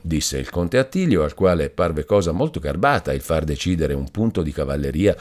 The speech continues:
da un cappuccino, mentre il Podestà, più infervorato di cuore nella questione,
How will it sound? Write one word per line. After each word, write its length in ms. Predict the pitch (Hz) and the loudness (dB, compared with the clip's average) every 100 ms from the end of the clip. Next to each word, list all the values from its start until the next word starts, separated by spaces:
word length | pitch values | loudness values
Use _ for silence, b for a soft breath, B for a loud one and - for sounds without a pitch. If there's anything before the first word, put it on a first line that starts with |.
| B | B
da 120 | - | 4
un 100 | 120 | 4
cappuccino, 720 | - 82 - 82 - 69 67 82 | 6 2 0 -4 -2 -4 -2 4
mentre 400 | 127 - 85 B B B B | 4 4 0 B B B B
il 180 | - 127 | 2 2
Podestà, 560 | 120 127 185 - 90 101 | 2 2 0 0 0 0
più 180 | - 95 | 0 2
infervorato 760 | 87 87 80 80 87 98 90 | 2 0 2 4 4 2 0
di 120 | 76 | -2
cuore 480 | - 117 110 92 85 | 4 10 10 10 6
nella 200 | 82 78 | 2 0
questione, 920 | - 90 - 80 71 92 B B B | 0 -2 -2 -2 0 -4 B B B